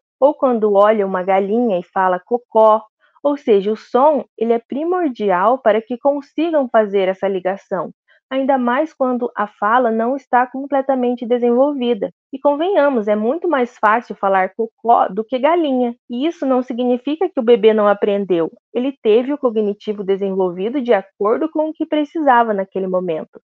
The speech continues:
Agora, um exemplo de atividade que eu fiz foi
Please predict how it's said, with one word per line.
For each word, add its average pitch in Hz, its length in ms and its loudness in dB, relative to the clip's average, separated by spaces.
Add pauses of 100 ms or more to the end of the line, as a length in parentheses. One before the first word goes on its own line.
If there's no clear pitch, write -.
Agora, 240 320 2
um 320 120 0
exemplo 233 480 -2
de 220 80 0
atividade 208 680 -2
que - 80 -4
eu 196 120 0 (120)
fiz 254 240 -8 (160)
foi 254 220 -2